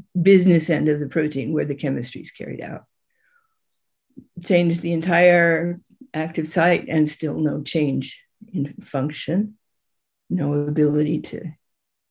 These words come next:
um, become something else. Uh, and the reason is because proteins are built, uh, by lots of interactions between the different amino acids. And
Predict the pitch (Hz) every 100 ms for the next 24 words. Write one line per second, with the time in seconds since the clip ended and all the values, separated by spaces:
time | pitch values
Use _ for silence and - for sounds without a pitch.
0 | _ _ _ _ _ _ _ _ - -
1 | - 147 135 _ _ _ _ _ _ _
2 | _ _ _ _ 151 - 170 160 - 156
3 | 160 160 151 - 156 147 147 - - _
4 | _ _ _ _ _ _ _ _ - 147
5 | - _ 185 175 180 285 277 208 160 196
6 | 196 196 165 165 226 262 262 180 165 165
7 | 151 170 160 175 - - _ _ _ _
8 | _ _ _ _ _ _ _ _ _ 170
9 | 147 160 170 160 160 165 165 220 214 180
10 | - 170 160 151 160 175 - 147 147 -
11 | - - 160 156 151 147 160 160 156 143
12 | 151 151 143 143 151 175 - 151 - -
13 | -